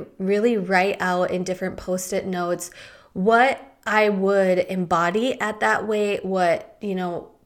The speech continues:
is kind of the tactical roadmap of how I would get to that weight.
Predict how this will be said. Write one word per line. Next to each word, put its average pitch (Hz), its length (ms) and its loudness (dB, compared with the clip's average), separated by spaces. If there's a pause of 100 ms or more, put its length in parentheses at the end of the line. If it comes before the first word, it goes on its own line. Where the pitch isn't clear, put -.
(140)
is 214 160 -8
kind 208 300 -2
of 185 100 0
the 175 80 2
tactical 254 680 0
roadmap 220 720 0
of 190 160 -6
how 185 200 -4
I 190 100 2
would 185 180 -2
get - 240 -2
to 190 100 -8
that 185 280 0
weight. 180 400 0